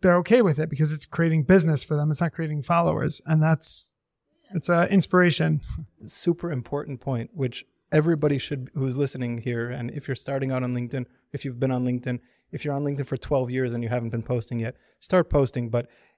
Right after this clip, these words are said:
Speaker 2: one of the most amazing things is to get a private message saying, "Hey, let's go do coffee because you're doing X, Y, and Z," from someone who has never,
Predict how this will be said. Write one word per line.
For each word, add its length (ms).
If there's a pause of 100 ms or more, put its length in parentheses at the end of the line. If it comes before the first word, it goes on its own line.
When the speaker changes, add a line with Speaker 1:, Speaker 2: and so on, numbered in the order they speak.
(540)
Speaker 2:
one 400
of 160
the 120
most 480
amazing 580
things 440
is 220
to 120
get 380
a 100
private 460
message 500 (200)
saying, 400 (180)
"Hey, 360 (220)
let's 380
go 220
do 320 (200)
coffee 340
because 260
you're 120
doing 260
X, 220
Y, 140
and 100
Z," 200 (240)
from 240
someone 320
who 180
has 220
never, 760